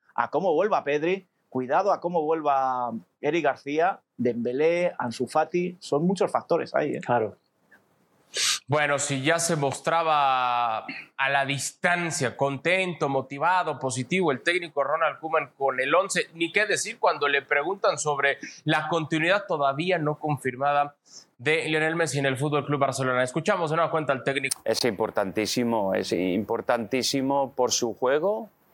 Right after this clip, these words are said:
Speaker 4: es el capitán del equipo, es un ejemplo para el equipo y además su efectividad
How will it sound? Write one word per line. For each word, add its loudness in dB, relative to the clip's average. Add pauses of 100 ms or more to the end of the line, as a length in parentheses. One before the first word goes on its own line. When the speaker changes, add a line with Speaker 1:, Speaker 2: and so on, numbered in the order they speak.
(500)
Speaker 4:
es -2
el 0
capitán 0
del 2
equipo, -2 (640)
es 0
un 0
ejemplo -2
para 0
el 2
equipo -2 (800)
y -2
además 0
su -2
efectividad 0